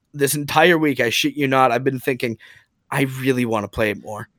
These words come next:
I wanna play it again. I might go back to it, do a harder difficulty," and I'm not that person. I don't do that shit. Um, but I just want more. It's so much fun,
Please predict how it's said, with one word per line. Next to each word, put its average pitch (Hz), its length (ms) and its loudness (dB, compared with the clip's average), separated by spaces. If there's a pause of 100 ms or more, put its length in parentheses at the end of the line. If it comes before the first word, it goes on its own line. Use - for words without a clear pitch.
I 131 140 2
wanna 147 300 4
play 147 200 4
it 135 60 6
again. 117 400 0
I 123 120 0
might 131 360 -2
go 139 160 2
back 123 280 2
to 135 120 0
it, 123 120 0
do 127 160 4
a 120 40 2
harder 127 220 2
difficulty," 117 580 -6
and 110 160 -4
I'm 147 160 2
not 151 240 4
that 123 160 0
person. 117 420 -6 (480)
I 147 120 4
don't 156 180 2
do 143 160 2
that - 240 -10
shit. 80 260 -6 (760)
Um, 117 540 0 (180)
but 151 180 2
I 131 140 2
just 147 240 0
want 139 180 4
more. 127 420 -2
It's 143 200 0
so 151 220 2
much 139 200 0
fun, 135 340 0